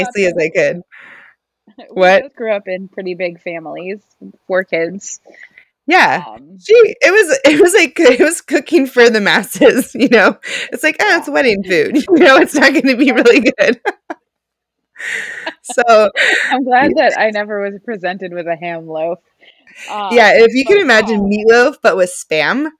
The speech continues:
Speaker 2: Yeah, gross.
Speaker 1: Like, who, who,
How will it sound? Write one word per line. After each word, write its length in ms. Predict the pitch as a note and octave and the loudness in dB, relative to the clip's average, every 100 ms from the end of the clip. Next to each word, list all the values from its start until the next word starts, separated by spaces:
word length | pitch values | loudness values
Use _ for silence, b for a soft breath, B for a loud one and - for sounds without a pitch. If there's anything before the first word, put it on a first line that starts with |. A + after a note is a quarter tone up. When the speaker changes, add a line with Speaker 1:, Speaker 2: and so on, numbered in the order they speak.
| _ _ _ _ _ _ _ _ _ _ _ _ _ _ _ _ _ _ _ _ _ | _ _ _ _ _ _ _ _ _ _ _ _ _ _ _ _ _ _ _ _ _
Speaker 2:
Yeah, 260 | E3+ - F3+ _ | -20 -20 -20 _
gross. 280 | - F#2 G#3+ | -20 -8 -6
Speaker 1:
Like, 200 | A#3+ A#3+ G#3 | -4 -8 -8
who, 480 | B3+ G4+ A4 C#4 D#3+ - - | 0 4 6 4 0 -4 -2
who, 380 | F#4 A#4 G4 | 2 2 0